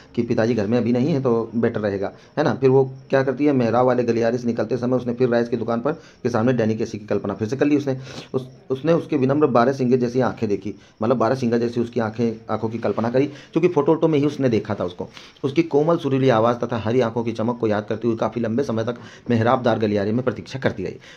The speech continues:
फिर सोफी एक अन्य दृश्य याद आ गया उसको, है ना। पिछले शनिवार उसने कैसी को रक्षकों के पास से बिना, यानी कि जो बड़े-बड़े क्रिकेटर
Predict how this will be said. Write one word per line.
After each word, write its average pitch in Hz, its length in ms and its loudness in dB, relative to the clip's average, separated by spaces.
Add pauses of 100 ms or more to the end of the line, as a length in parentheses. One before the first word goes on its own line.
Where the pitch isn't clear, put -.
फिर 160 100 2
सोफी 156 280 0
एक 151 180 0
अन्य 156 360 2
दृश्य 147 300 -2
याद 135 200 6
आ 131 80 6
गया 127 120 4
उसको, 123 200 0
है - 360 -4
ना। 151 60 2
पिछले 131 280 -2
शनिवार 120 220 2
उसने 123 280 0
कैसी 120 280 -2
को 123 100 0
रक्षकों 120 340 -2
के 123 80 -2
पास 120 300 0 (400)
से 120 80 2
बिना, 107 180 2 (340)
यानी 120 140 4
कि 120 120 -4
जो 120 160 6
बड़े-बड़े 110 340 4
क्रिकेटर 110 560 0